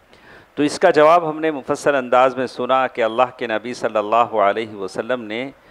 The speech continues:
بڑی تفصیل کے ساتھ ہر چیز بیان ہمارے سامنے کر دی، کھول کھول کر بتا دیا۔ تو اللہ کے نبی صلی اللہ علیہ وسلم نے فرمایا کہ "من یعش بعدی منکم فسیری اختلافاً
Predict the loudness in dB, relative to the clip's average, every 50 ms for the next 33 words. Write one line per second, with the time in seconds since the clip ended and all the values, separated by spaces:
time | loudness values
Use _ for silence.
0 | _ _ _ _ -2 0 0 2 2 0 0 -2 -2 -2 -6 -8 -8 -8 -8 -6
1 | -6 -6 -4 0 2 4 4 4 2 0 -4 -6 -4 -4 -4 -4 -6 -8 -6 -6
2 | -6 -6 -6 -8 -14 -18 _ _ _ _ _ _ _ _ _ _ _ _ _ 2
3 | 2 4 4 2 2 0 -6 -4 0 0 0 0 0 -2 -2 0 0 0 0 -2
4 | -8 -8 -6 -4 -6 -6 -6 -10 -14 -12 -4 0 0 0 0 -2 -4 -4 -2 -2
5 | -2 -2 -2 -2 0 -2 -2 0 0 0 0 0 -4 -4 -4 -4 -4 -6 -12 _
6 | _ _ _ _ _ _ _ _ _ _ 0 2 2 4 4 2 2 2 -2 -4
7 | -4 -4 -4 -4 -6 -8 -4 -2 -2 0 0 -2 -2 2 2 2 2 2 0 0
8 | 0 0 -2 -6 -6 -6 -6 -6 -6 -6 -8 -8 -6 -6 -6 -6 -4 -6 -4 -2
9 | 0 0 0 -2 -2 -6 -8 -12 -12 -12 -12 -8 -4 -2 -2 -2 -2 -6 -10 -4
10 | 0 2 2 2 0 -2 -8 -12 -12 -14 -14 -16 -16 -18 -10 -6 -6 -6 -2 -2
11 | 0 2 2 2 4 2 2 2 0 -6 -14 -20 _ -20 -16 -14 -14 -14 -10 -8
12 | -4 2 4 4 4 2 0 -6